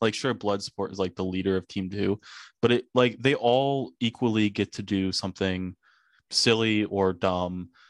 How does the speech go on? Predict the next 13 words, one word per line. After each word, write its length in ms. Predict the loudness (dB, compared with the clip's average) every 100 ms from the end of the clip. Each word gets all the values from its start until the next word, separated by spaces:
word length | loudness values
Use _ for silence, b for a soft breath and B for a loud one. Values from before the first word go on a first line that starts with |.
| b -2
and 240 | 0 2 0
it's 160 | -4
kinda 220 | -2 -2
cool 200 | 0 2
that 120 | 2 0
they're 80 |
treated 340 | -6 -2 -2 -2
all 200 | -2 -4
equally. 500 | -4 0 2 0 -4 _ _ _ _ _ _ _ _ _ _ _ -20 _ 0
And, 340 | 4 4 2
uh, 340 | 0 0 -2 -8 _ _ -20 _ _ _ _ -10
uh, 180 | -8 -2
yeah, 280 | 0 0